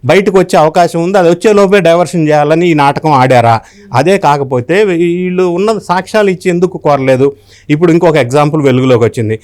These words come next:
ఈ గోవులు సంబంధించి వేరే ఏరియాస్లో కూడా ఈ గో సంరక్షణ ద్వారా వీళ్ళు దేవస్థానం వాళ్ళు సేవలు చేస్తూ ఉంటారు. For example ఇంకొక అంశం వెలుగులోకి ఏమొచ్చిందంటే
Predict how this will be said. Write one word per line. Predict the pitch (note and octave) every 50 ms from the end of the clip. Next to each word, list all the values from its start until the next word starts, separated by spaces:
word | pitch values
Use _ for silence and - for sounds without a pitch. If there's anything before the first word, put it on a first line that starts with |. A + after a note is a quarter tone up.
| - - E3
ఈ | E3 E3 C#3+ B2 D3+
గోవులు | F3+ G3+ G#3+ G#3+ G#3 G3+ F3+ E3+ G3+ G#3
సంబంధించి | G#3 - C#3+ C3+ C#3+ C#3 C3 B2+ B2 A#2+ A#2+ - G3+ A3 G#3 E3+ D3 C3+ - -
వేరే | D#3 E3 D#3 D#3+ F3+ G#3 A3 A3+ G#3 F#3
ఏరియాస్లో | F3 F3+ F3+ E3+ E3+ D#3+ D3+ - - C#3+ C#3
కూడా | C#3 C#3 C#3+ F#3 A3 G#3
ఈ | F3
గో | C#3 D3+ E3+ E3
సంరక్షణ | - D#3+ D3 C#3+ C#3+ C#3+ C#3 - - D3+ C#3 C#3+ C#3 C#3 C#3 C3+ C3 B2
ద్వారా | A#2 A#2 C3 C#3 D3 F3 G#3+
వీళ్ళు | G#3 F#3 F3 D#3+ D3+ D3+
దేవస్థానం | C#3+ B2+ C3+ C#3 C#3 C#3 C#3 - C#3 C3+ C3
వాళ్ళు | C3 C#3+ F#3 F3+
సేవలు | - D3+ C3+ C3+ B2+ A#2+
చేస్తూ | A#2+ A#2 A2+ - - F3
ఉంటారు. | E3+ C3+ A2 A#2 G2+ G2+ - _ _ - - - - - _ - A#2+
For | A#2 A#2+ A2
example | G#2 A#2+ E3 E3+ E3+ C3+ C3 B2+ B2 B2+
ఇంకొక | C#3+ D3 D#3 C3+
అంశం | C#3+ C#3+ D#3 - G3 F3+
వెలుగులోకి | D3+ C3+ C#3 D#3 E3+ F3+ E3+ C#3 C3
ఏమొచ్చిందంటే | B2 A#2 A2+ G#2+ - A#2+ G#2+ G#2+ A2 G2+ G2+ A#2+ B2 A#2+